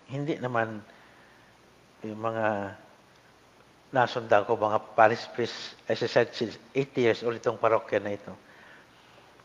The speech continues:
Para silang mga langgam,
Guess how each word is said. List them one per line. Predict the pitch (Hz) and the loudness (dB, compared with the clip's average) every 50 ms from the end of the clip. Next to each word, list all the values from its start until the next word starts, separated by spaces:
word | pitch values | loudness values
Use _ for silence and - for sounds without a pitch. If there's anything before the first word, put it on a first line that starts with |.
| - - - - - - - | -20 -20 -20 -20 -20 -2 6
Para | - 123 117 120 120 - | 10 10 12 12 10 8
silang | - 135 117 117 123 123 127 117 | 6 4 6 6 6 6 4 0
mga | 107 104 107 104 98 98 101 - - - - - - - - - - - - - _ _ _ _ - 113 | 0 2 2 2 0 0 -2 -6 -12 -20 -20 -20 -20 -20 -20 -20 -20 -20 -20 -20 _ _ _ _ 0 4
langgam, | 113 104 104 104 104 98 117 113 104 98 95 92 | 4 4 4 4 -2 4 6 8 8 8 6 0